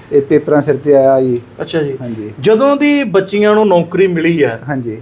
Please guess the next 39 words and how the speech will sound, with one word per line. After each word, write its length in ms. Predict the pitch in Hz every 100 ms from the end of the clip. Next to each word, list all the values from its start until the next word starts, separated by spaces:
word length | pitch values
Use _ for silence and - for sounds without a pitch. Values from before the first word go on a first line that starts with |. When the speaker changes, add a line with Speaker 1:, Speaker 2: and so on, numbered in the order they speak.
| -
Speaker 2:
ਪੱਟੀ 320 | 185 214 220
ਹਲਕੇ 280 | 208 180 175
ਦਾ 140 | 175
ਇਹ 60 | 170
ਪਿੰਡ 260 | 170 160
ਸਭਰਾਂ 500 | 151 175 175 156 123
ਹੈ, 80 | 123 123
Speaker 1:
ਹਾਂਜੀ। 280 | 135 120 107 - -
Speaker 2:
ਤਾਂ 400 | 208 214 208 196 175
ਮੰਤਰੀ 560 | 180 190 185 214 226
ਵੀ 120 | 226
ਲਾਲਜੀਤ 520 | 226 180 165 165 185 185
ਸਿੰਘ 240 | 214 220
ਵੀ 100 | 226
ਭੁੱਲਰ 360 | 220 226 165 170
ਵੀ 140 | 208
ਤੁਹਾਡੇ 380 | 208 208 151 185
ਹਲਕੇ 280 | 185 170 151
ਤੋਂ 160 | 160
ਨੇ, 140 | 151 139 - -
Speaker 1:
ਹਾਂਜੀ। 160 | 139
Speaker 2:
ਉਹਨਾਂ 160 | 196 254
ਨੇ 80 | 262
ਫਿਰ 160 | 226
ਹੁਣ 220 | 226 202 208
ਤੱਕ 200 | 226 226
ਕੋਈ 140 | 233
ਮਾਣ 320 | 214 175 180
ਸਨਮਾਨ 400 | 180 202 196 196
ਕੀਤਾ 380 | 190 180 175 220
ਹੈ 80 | 220
ਜਾਂ 120 | 220
ਕਿਸ 140 | 214
ਤਰ੍ਹਾਂ? 200 | - -
Speaker 1:
ਹਾਂਜੀ, 440 | 170 143 156 156 156
ਆਏ 220 | 156 175
ਸੀਗੇ 400 | 180 175 180 175
ਜੀ। 360 | 175 180 175 170
Speaker 2:
ਜੀ। 260 | 156 139